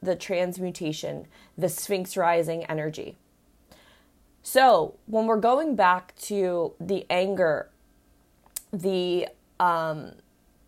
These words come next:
frustration that is coming up for most people right now, that is there to be transmuted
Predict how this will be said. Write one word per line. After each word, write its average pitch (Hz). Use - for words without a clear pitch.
frustration 185
that 185
is 175
coming 190
up -
for 185
most 170
people 196
right 220
now, 277
that 220
is 294
there 202
to 233
be 196
transmuted 180